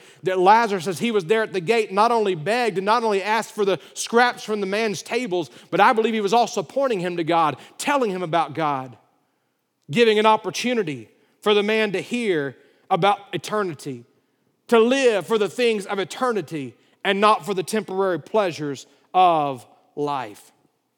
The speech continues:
But the man rejected every single one of them. Yes, there was a great contrast between the two. We see the obvious physically, but I want you to focus on the spiritual. Didn't matter whether they were rich or poor, they both did have one thing in common.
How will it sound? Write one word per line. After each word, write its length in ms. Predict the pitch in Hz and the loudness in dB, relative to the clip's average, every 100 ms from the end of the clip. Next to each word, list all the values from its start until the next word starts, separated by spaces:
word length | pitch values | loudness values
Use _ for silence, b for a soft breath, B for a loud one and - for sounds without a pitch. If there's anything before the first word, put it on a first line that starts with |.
| _ _ _ _ _ | _ _ _ _ _
But 140 | - | -12
the 40 | 147 | -6
man 220 | 165 165 | -4 -4
rejected 460 | 147 160 156 - 143 | -4 -4 -6 -6 -8
every 200 | 139 131 | -8 -10
single 300 | 156 135 127 | -12 -12 -10
one 160 | 135 | -12
of 140 | 120 - | -14 -20
them. 140 | - _ _ _ _ _ _ - | -20 _ _ _ _ _ _ 0
Yes, 280 | 208 233 240 | 2 4 4
there 100 | 247 | 4
was 140 | 214 | 2
a 40 | |
great 220 | 196 247 240 | 4 2 2
contrast 500 | 254 247 214 208 - | -2 0 0 0 -2
between 300 | 202 220 208 | -4 -2 -2
the 80 | |
two. 260 | 180 269 220 B - | -2 -2 -2 B -2
We 120 | 240 | 0
see 180 | 285 285 | 2 2
the 140 | 254 | 2
obvious 480 | 214 262 240 202 - | 4 4 2 -4 -2
physically, 580 | 277 233 202 175 185 B B B | -4 -4 -4 -2 -4 B B B
but 180 | 220 196 | -2 4
I 100 | 240 | 4
want 180 | 294 - | 2 0
you 100 | 214 | -2
to 60 | |
focus 400 | - 233 233 214 | 2 0 2 -2
on 140 | 208 170 | -4 -6
the 80 | 151 | -8
spiritual. 760 | - 262 214 143 - - - _ _ _ _ _ _ _ _ _ _ _ _ _ _ _ - | -8 -6 -4 -6 -12 -20 -20 _ _ _ _ _ _ _ _ _ _ _ _ _ _ _ -6
Didn't 160 | 240 240 | -2 2
matter 220 | 262 247 | 4 4
whether 180 | 240 220 | 4 4
they 100 | 214 | 4
were 80 | |
rich 240 | 196 254 - | 4 0 -2
or 60 | |
poor, 560 | 175 - 262 202 175 156 _ _ _ _ _ _ | -6 -2 0 0 -2 -6 _ _ _ _ _ _
they 100 | 202 | -4
both 300 | 180 277 294 | 0 0 0
did 160 | 294 240 | -4 -2
have 180 | 214 180 | -2 -2
one 280 | 214 233 | -2 -2
thing 200 | 202 220 | -6 -6
in 80 | 196 | -6
common. 400 | 156 143 110 95 | -8 -8 -10 -16